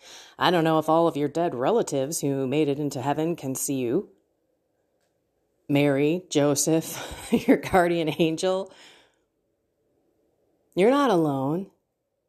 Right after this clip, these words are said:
And yes, you are hurting people. You're hurting your own soul. You are also damaging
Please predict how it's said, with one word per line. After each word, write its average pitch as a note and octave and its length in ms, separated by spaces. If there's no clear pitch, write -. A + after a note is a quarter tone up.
And G3+ 180
yes, A3+ 300
you A#3 140
are C4+ 360
hurting E3 360
people. C#3 480
You're A3+ 160
hurting A3 340
your G#3 380
own A#3+ 460
soul. C#3+ 580
You G3+ 160
are G3 160
also G3 600
damaging G#3 580